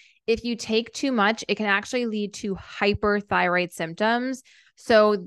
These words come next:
those are gonna be kind of the opposite picture to what we see with low thyroid function. So we're gonna see a racing heart, insomnia, loose stools, irregular heart rates, high body temperature.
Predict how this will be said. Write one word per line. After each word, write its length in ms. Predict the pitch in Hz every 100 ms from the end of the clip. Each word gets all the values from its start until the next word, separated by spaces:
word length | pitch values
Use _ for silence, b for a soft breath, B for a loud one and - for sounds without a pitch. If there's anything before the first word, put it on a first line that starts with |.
| 190
those 260 | 220 240
are 120 | 285
gonna 160 | 277 262
be 260 | 240 226 196
kind 240 | - 220
of 160 | 220 180
the 140 | 190 -
opposite 580 | 175 185 208 196 196 -
picture 400 | 175 - 226 226
to 100 | 214
what 140 | 180
we 120 | 190
see 420 | 175 - 196 196
with 260 | 180 180 175
low 240 | 170 175
thyroid 440 | 170 170 165 165 165
function. 520 | 156 170 - 82 202
So 120 | 196 190
we're 160 | 185
gonna 160 | 190 190
see 240 | - 190
a 100 | -
racing 460 | 180 190 190 202 190
heart, 460 | - 180 175 175 - _ _ _ -
insomnia, 1000 | 208 190 196 185 196 196 190 180 175 175 -
loose 360 | 196 208 220
stools, 640 | - - 190 185 185 180 185
irregular 420 | 175 190 196 208
heart 280 | 202 196 190
rates, 360 | - 190 180 -
high 320 | - 190 214
body 360 | 202 180 185 180
temperature. 760 | 190 170 175 - 180 175 180